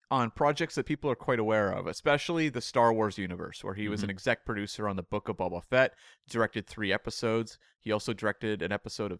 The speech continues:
Speaker 1: I think, season two of The Mandalorian. So, like, he's definitely had a lot of eyeballs on some of his recent work.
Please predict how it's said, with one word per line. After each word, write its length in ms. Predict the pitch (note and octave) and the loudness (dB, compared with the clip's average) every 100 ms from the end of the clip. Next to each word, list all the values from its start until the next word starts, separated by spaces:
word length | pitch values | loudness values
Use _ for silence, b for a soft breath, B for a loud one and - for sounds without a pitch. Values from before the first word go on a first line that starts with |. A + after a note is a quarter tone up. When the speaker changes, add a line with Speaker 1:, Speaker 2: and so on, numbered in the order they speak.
| - | -10
Speaker 1:
I 80 | F#2 | -10
think, 200 | G#2 E2+ | -8 -8
season 320 | - A#2 G#2+ | -8 -8 -8
two 220 | - A2+ | -6 -6
of 80 | G#2 | -4
The 60 | F#2 | -2
Mandalorian. 800 | G2+ G2 F#2+ G2 C3 C#3 D3 D3+ b b b b b b _ | -2 0 0 0 2 2 0 -2 b b b b b b _
So, 260 | - C#3 C3 | 0 2 6
like, 300 | B2 A#2+ - _ _ _ | 6 4 0 _ _ _
he's 180 | C3 C#3+ | -6 0
definitely 280 | G3+ A3 G3+ | 0 2 4
had 80 | F3 | 6
a 40 | |
lot 160 | D3 C3 | 6 6
of 80 | |
eyeballs 420 | D#2 C3+ B2 A2 A2+ | 8 8 8 4 2
on 100 | A2+ | 0
some 200 | D#3 D3+ | 2 4
of 80 | |
his 180 | C3 A#2 | 2 0
recent 380 | A2+ B2+ A#2+ G#2 | -2 -2 -2 -4
work. 320 | F#2 F#2+ - | 0 0 -2